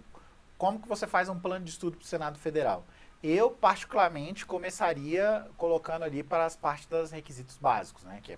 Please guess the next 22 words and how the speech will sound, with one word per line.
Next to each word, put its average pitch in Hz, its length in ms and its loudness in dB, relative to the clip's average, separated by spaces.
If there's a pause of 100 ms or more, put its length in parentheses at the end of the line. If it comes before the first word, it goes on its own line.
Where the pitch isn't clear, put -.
português, 135 540 -2
tem 135 100 -14
que - 60 -14
dar 113 80 -4
uma 113 140 -2
focada 110 500 -4
bem 117 140 -10
forte 113 440 -4
ali, 107 160 -12
principalmente 131 640 -8 (260)
se - 200 -10
for 135 220 -2
F 113 140 -4
G 113 120 -6
V. 98 380 -6 (500)
Focaria 127 340 -2
bastante 151 500 -4
na 135 80 -6
parte 135 200 -4
de - 80 -16
processo 117 440 -8
legislativo. 113 760 -6